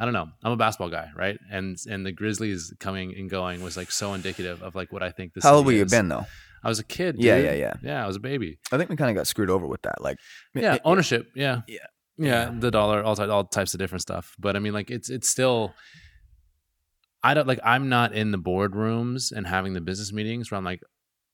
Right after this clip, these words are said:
Speaker 1: "Okay, well, does this demographic make sense?
Speaker 2: Mm.
Speaker 1: Does it make sense to open, um, a, a branch here? Does it make sense to open a coffee shop here? Does it make sense, sense to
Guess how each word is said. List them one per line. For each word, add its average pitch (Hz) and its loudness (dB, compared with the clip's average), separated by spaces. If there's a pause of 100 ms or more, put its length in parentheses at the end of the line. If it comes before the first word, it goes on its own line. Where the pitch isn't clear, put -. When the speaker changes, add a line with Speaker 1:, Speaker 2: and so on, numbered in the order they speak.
(180)
Speaker 1:
"Okay, 98 -4
well, 92 -4 (120)
does 95 -2
this 90 -6
demographic 87 -6
make 87 -12
sense? 87 -8
Speaker 2:
Mm. 104 -12
Speaker 1:
Does 95 -4
it 92 -8
make 87 -10
sense 113 -6
to - -12
open, 90 -8
um, 82 -12 (120)
a, 87 -12
a 87 -8
branch 87 -10
here? 90 -6
Does 85 -8
it 90 -8
make 87 -10
sense 98 -6
to 98 -10
open 87 -8
a 85 -10
coffee - -10
shop 85 -6
here? 87 -4
Does 82 -6
it 85 -10
make 90 -6
sense, 101 -8
sense 101 -4
to 95 -4